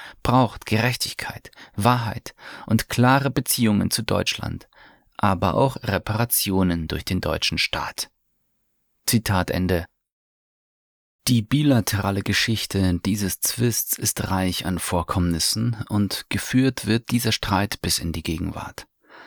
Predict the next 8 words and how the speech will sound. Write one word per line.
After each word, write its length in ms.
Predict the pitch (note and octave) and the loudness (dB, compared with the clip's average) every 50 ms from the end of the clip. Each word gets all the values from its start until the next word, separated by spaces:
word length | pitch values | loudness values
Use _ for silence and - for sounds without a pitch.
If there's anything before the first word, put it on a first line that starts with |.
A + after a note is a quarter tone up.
| - _ _ - | -20 _ _ 2
Aber 260 | A2+ A2+ G#2 A#2 F#2 | 4 4 4 4 4
eine 260 | G2+ A2 A2+ A2+ A2 | 4 4 4 4 4
signifikante 720 | B2 C3 - C#3 C3 - - A#2+ - A2+ A2 A2 A#2 - A2+ | 2 4 4 4 4 4 2 0 0 2 2 2 2 0 -2
Verschärfung 760 | - - G2 - - - A#2+ C3+ C#3 - - D#3 D3+ D3 - | -2 -2 -2 0 0 2 0 0 0 0 2 2 2 2 2
ergab 440 | - B2 A#2 - A2+ A2 A2 A2 - | 2 0 2 2 2 2 2 2 0
sich 300 | - - A2 - - - | -2 -2 -2 -4 -4 -4
ab 140 | G#2 - _ | -6 -4 _
zweitausendvier, 960 | - - - F#2 F2 - - F#2 F2 - F#2 - - - - B2+ B2+ A#2+ A2+ | -4 -2 0 0 0 -2 -2 -4 -2 -2 -4 -4 -2 0 2 4 4 4 2